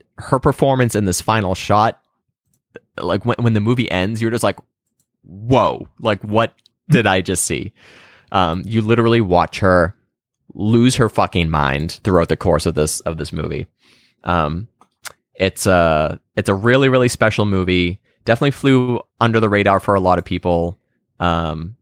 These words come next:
because again, it's called Pearl. Like, I have a, I have a friend and, like, uh,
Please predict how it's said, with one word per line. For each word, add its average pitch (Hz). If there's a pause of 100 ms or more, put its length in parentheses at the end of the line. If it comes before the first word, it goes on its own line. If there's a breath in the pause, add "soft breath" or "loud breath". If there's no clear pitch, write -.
(380)
because 117
again, 98
it's 95
called 110 (140)
Pearl. 92
Like, 98
I 92
have 101
a, 90 (320 soft breath)
I 104
have 113
a 101
friend 98
and, 95
like, - (140)
uh, -